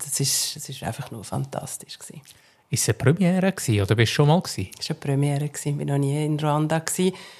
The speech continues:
Speaker 1: Und, ähm, muss auch ehrlich sagen,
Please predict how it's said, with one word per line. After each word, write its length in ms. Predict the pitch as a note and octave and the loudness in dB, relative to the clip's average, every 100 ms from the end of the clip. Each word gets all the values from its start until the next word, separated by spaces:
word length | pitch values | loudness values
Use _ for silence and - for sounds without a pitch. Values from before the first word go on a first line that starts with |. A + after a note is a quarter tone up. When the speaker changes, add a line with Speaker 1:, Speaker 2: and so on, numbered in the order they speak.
| - - _ | -20 -20 _
Speaker 1:
Und, 480 | F3 D#3+ D#3 D3+ C#3+ | 0 2 4 2 2
ähm, 480 | C#3+ C#3 C#3 C#3 C3+ - _ _ - | 0 2 2 2 0 -6 _ _ -4
muss 260 | D#3+ D3 | 0 2
auch 160 | D3 D3 | 4 4
ehrlich 360 | E3 D#3 E3 - | 2 2 2 0
sagen, 580 | - D#3 D3+ F3+ F3+ | 2 2 4 6 4